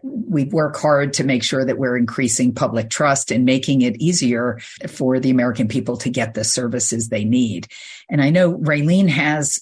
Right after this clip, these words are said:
some really wonderful statistics to share with you.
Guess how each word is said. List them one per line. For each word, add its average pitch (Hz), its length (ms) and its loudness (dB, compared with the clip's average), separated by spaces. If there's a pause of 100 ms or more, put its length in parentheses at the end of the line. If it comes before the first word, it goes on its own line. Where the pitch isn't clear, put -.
some 139 200 2
really 160 260 0
wonderful 139 580 0
statistics 107 720 -4
to 113 100 -6
share 104 280 -4
with 98 180 -14
you. - 240 -12